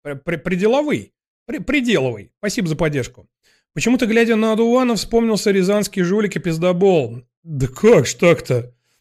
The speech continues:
Да, когда надо. Варля, когда надо, Варля с чиновников хуесосит.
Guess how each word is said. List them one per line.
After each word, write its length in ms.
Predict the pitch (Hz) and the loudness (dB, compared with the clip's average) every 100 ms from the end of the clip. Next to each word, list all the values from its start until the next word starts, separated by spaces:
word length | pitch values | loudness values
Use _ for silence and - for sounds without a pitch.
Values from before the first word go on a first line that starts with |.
| _ | _
Да, 500 | 151 147 143 170 165 147 120 | -8 -4 0 2 2 0 -4
когда 300 | 147 147 160 | -6 -2 -2
надо. 400 | 160 151 131 123 _ _ _ _ | 0 -2 -4 -10 _ _ _ _
Варля, 720 | 160 127 170 233 214 208 190 - | -10 -2 2 2 2 2 0 -2
когда 280 | 170 156 175 | -4 0 2
надо, 420 | 220 277 180 131 | 2 2 0 -2
Варля 560 | 127 143 226 240 214 175 | -2 0 0 2 0 -2
с 60 | - | -6
чиновников 800 | - - 196 220 214 208 196 - | -6 0 2 2 2 -2 -4 -8
хуесосит. 880 | - 196 190 - 123 - 113 _ | -4 -4 -4 -6 -10 -10 -16 _